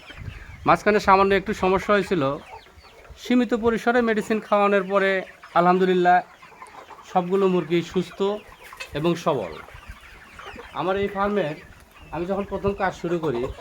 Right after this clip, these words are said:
আমার ভিতরে একটু ভয় কাজ করতো, কিন্তু যখন আমি এটার সাথে জড়িত হইলাম, এখন দেখতেছি না, এখানে ভয়ের কিছু না।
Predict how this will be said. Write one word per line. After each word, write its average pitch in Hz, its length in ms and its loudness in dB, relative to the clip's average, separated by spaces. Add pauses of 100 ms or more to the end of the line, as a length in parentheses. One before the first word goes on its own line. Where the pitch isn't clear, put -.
(400)
আমার 160 180 0
ভিতরে 190 260 2
একটু 185 160 -2
ভয় 139 220 2
কাজ 143 180 0
করতো, 90 320 -14 (840)
কিন্তু 165 160 -2
যখন 190 320 4
আমি 226 180 6
এটার 220 140 0
সাথে 214 520 0
জড়িত 190 300 4
হইলাম, 175 400 2 (600)
এখন 170 240 2
দেখতেছি 190 360 -2
না, 151 200 2
এখানে 147 280 -2
ভয়ের 139 340 0
কিছু 190 260 -4
না। 143 240 0